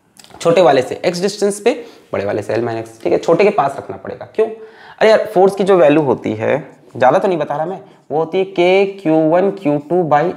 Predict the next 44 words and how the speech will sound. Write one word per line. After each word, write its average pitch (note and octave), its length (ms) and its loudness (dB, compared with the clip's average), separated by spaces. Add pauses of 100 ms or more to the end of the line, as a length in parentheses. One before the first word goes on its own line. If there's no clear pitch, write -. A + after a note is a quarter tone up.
(120)
आर F#3 200 -8
स्क्वायर। E3+ 340 -16 (540)
अरे G#3 100 4
यार, A3 100 6
ये A3 100 6
charge F#3+ 360 2
छोटा D3+ 280 -6
है B2 140 -8
ना, C3 120 -12 (920)
वैसे G3+ 360 4
ही C4+ 140 4
बेचारा B3+ 340 2
force G#3+ 340 0
नहीं G#3+ 100 -2
लगा G3 240 -2
पा F#3 140 -6
रहा F3 100 -2
उस E3+ 120 -6
पे, E3+ 80 -10
छोटे G3+ 340 -2
से G#3 140 0
है। F#3 180 -2 (220)
अरे G3+ 120 4
हमारे G3+ 260 4
पास F#3+ 300 -2
तो A3 60 -4
रख F3 120 -4
दो D3+ 160 -6
भाई, E3+ 180 -12 (840)
इसकी, B3 480 2
इसकी C4 460 -2
बराबरी F#3 440 2
होनी D3 260 0
है, A2+ 180 -6
ये F#3 100 0
बहुत F#3+ 280 0
अमीर C4+ 320 4
है, - 200 -12 (1500)
he G3 220 4
is C#4 160 6
very D4 300 6
rich - 280 -4 (1300)
and D#3+ 180 4
she A#3+ 160 6